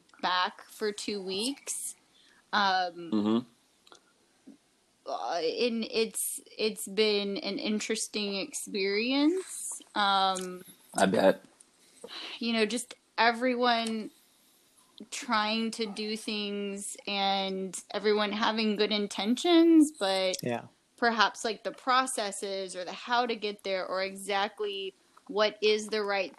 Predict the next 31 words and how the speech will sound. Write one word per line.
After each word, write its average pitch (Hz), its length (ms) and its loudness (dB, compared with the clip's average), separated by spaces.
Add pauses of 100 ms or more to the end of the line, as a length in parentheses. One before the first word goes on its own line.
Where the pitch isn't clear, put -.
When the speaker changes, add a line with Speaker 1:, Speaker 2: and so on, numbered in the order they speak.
Speaker 1:
thing, 220 600 -6 (180)
um, 185 760 -4 (500)
is 202 180 -2
not 196 180 0
always 196 440 -2
Speaker 2:
Yeah. 92 240 10
Speaker 1:
super 98 140 4
clear 202 720 -2 (360)
for 202 200 -2
everybody. 180 840 -4
And, 170 160 -6
like, 180 200 -8
you 196 80 0
were 196 100 -2
talking 185 360 -2
about, 180 300 2
you 190 120 -4
know, 185 100 -2
like, 170 200 -4
the 175 80 -6
local 175 280 -4
health 277 300 0
authority 190 760 -4
and 180 160 -10
the 180 360 -4
state 247 720 0
and, 185 180 -6
you 190 80 -4
know, 180 80 -2
all 185 160 0
these, 185 460 -4